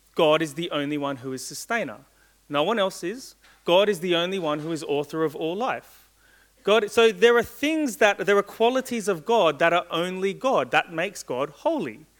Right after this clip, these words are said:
Do you, is none of, when, when I describe those attributes, I'm not describing anyone else in this room. Therefore,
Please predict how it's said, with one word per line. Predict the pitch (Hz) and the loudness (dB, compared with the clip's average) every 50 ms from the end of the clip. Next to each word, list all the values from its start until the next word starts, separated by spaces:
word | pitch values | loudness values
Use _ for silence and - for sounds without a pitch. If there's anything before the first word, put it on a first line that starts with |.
| _ _ _ _ _ _ _ _ _ _ _ - 302 - | _ _ _ _ _ _ _ _ _ _ _ -20 -20 -18
Do | 160 147 175 | -12 -8 -8
you, | 185 185 180 185 180 | -8 -8 -8 -10 -10
is | 160 139 | -10 -4
none | 170 180 170 156 160 175 175 190 208 226 | -4 -4 -4 -2 -4 0 2 2 2 2
of, | 226 202 170 | 0 -2 -2
when, | 175 175 180 175 | 0 0 0 2
when | 175 190 190 | 0 0 2
I | 202 208 202 | 4 2 2
describe | 170 - 190 - - _ 196 190 202 220 196 | 0 -4 -10 -10 -8 _ 2 2 2 2 2
those | 185 202 190 170 | 0 -2 -2 0
attributes, | 208 233 - - 196 143 135 127 135 - | -2 -4 -2 -6 -10 -10 -8 -10 -8 -8
I'm | 165 165 175 | -8 -8 -8
not | 180 180 _ | -10 -10 _
describing | 190 - - - 180 170 165 160 170 165 | -16 -16 -6 0 2 2 2 2 -4 -6
anyone | 165 156 165 170 175 175 160 | -6 -6 -4 -4 -4 -4 -4
else | 139 135 135 - - | -4 -4 -6 -8 -10
in | 147 151 | -10 -10
this | 160 156 - - | -10 -12 -12 -12
room. | 285 233 135 104 101 107 _ _ _ _ _ _ _ _ _ _ _ _ _ _ _ _ _ _ _ _ _ _ _ _ _ _ - | -10 -10 -10 -12 -14 -20 _ _ _ _ _ _ _ _ _ _ _ _ _ _ _ _ _ _ _ _ _ _ _ _ _ _ -16
Therefore, | 156 139 220 247 294 320 285 - 180 151 135 135 147 208 254 | -2 2 2 2 2 2 -2 0 0 0 2 2 2 0 0